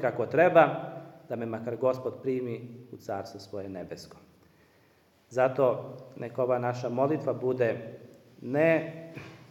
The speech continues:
rastanak tuge, već jedan ispraćaj njen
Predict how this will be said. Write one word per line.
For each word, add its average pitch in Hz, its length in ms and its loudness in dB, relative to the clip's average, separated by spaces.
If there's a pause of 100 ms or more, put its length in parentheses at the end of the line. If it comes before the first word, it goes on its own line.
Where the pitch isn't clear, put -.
(120)
rastanak 139 680 4 (320)
tuge, 175 400 6 (960)
već 123 420 -2
jedan 123 400 0
ispraćaj 139 580 0
njen 151 320 0